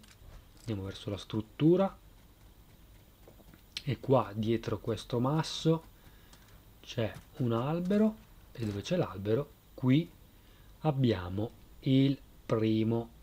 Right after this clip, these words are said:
secret X P button. Eccolo qui, lo clicchiamo e inizieremo a guadagnare i primi punti esperienza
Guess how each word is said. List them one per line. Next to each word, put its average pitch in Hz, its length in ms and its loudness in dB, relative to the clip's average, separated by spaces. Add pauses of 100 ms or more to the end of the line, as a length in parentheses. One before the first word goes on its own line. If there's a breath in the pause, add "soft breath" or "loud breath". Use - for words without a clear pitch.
(100)
secret 120 640 -2 (140)
X - 200 -6
P 104 240 -2 (120)
button. 113 680 -4
Eccolo 165 320 2
qui, 214 300 6
lo 117 120 0
clicchiamo 170 640 2 (1800 soft breath)
e 185 80 -2
inizieremo 147 600 4 (220)
a 127 200 -2 (100)
guadagnare 110 720 -2
i 131 280 0 (160)
primi 135 500 0 (120)
punti 135 680 2
esperienza 107 1000 -2